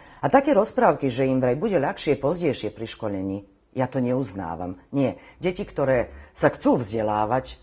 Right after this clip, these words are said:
nemajú problém s tým, či sa vzdelávali v základnej škole aj na strednej, v slovenskom jazyku,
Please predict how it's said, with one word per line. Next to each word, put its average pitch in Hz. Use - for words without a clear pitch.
nemajú 143
problém 95
s -
tým, 120
či 139
sa 160
vzdelávali 127
v 104
základnej 120
škole 113
aj 101
na 113
strednej, 104
v -
slovenskom 127
jazyku, 113